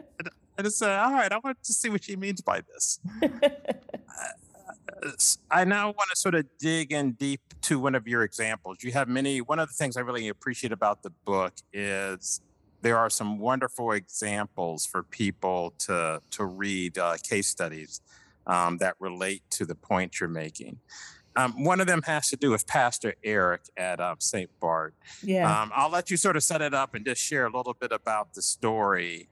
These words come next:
Speaker 2: Um, but the question I have related to it is, I sort of picture him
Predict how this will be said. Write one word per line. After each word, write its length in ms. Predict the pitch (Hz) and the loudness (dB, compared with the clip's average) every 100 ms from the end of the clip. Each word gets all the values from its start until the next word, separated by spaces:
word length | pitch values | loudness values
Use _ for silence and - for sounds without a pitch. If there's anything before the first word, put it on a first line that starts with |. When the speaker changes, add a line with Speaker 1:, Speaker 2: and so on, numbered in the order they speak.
| _ 107 | _ -2
Speaker 2:
Um, 500 | 107 107 107 104 101 _ _ _ 62 - _ _ _ _ - - _ - | 0 0 -2 -4 -8 _ _ _ -20 -20 _ _ _ _ -20 -20 _ 0
but 160 | 165 165 | 0 0
the 60 | |
question 520 | 156 226 226 - 196 | 0 2 2 2 0
I 120 | 165 143 | 2 2
have 320 | 151 147 143 | 0 -2 -2
related 480 | 127 123 127 123 - | -2 0 0 -2 -4
to 180 | 127 110 | -2 0
it 180 | 107 - | -2 -4
is, 580 | 117 120 117 113 104 - _ _ _ _ _ _ - _ _ _ _ | -2 0 0 -2 -4 -10 _ _ _ _ _ _ -16 _ _ _ _
I 120 | 135 156 | 0 2
sort 260 | 240 226 | 4 4
of 340 | 196 165 151 - _ _ _ | 4 4 4 0 _ _ _
picture 920 | - 196 - - 147 135 127 123 117 113 _ _ - - - | 0 2 2 2 4 4 4 4 2 -2 _ _ -20 -18 -4
him 420 | 180 160 151 135 | 0 2 2 -2